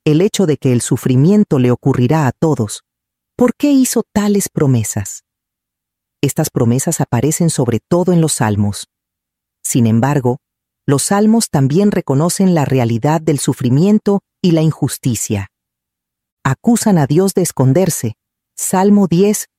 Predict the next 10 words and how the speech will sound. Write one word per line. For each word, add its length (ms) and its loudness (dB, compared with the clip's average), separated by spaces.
uno, 320 2
y 140 2
de 100 2
olvidar 480 0
a 60 -2
su 120 -2
siervo, 460 -2
Salmo 480 2
trece, 440 -2
uno. 280 0